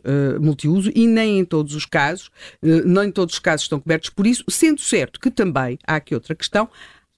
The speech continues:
Ah, há pessoas cuja incapacidade aumenta e,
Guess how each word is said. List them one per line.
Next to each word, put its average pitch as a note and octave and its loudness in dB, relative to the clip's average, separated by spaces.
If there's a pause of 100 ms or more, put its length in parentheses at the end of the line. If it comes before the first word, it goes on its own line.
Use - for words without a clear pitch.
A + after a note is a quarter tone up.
Ah, G#3+ -2
há G#3+ 2
pessoas A#3+ 0
cuja A3+ 2
incapacidade F3 -2 (140)
aumenta F3+ 2 (360)
e, E3 2